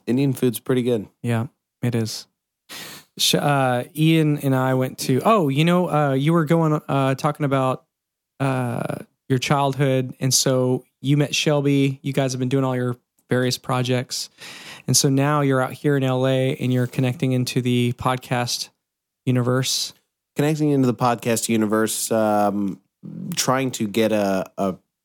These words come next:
Speaker 1: trying to get a more regular connection to our proposed audience.
Speaker 2: Yeah.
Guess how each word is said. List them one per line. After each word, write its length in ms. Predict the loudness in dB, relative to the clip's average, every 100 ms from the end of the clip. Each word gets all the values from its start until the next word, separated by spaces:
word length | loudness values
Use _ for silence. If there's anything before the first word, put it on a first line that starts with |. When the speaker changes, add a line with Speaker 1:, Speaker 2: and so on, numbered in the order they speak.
| _ _ _ _ _ _ _ _ _ _ _ _ _
Speaker 1:
trying 160 | -2 -2
to 40 |
get 100 | 0
a 40 | 2
more 220 | 2 2
regular 480 | 2 0 2 0 0
connection 640 | -2 -2 -2 -4 -6 -6 -8
to 580 | -2 0 0 0 -4 -10 _
our 400 | -2 -2 -2 -4 -8 _ _
proposed 540 | -6 -4 0 0 0 -2
audience. 640 | -2 -2 -6 -8 -10 -10 _ _
Speaker 2:
Yeah. 240 | -2 0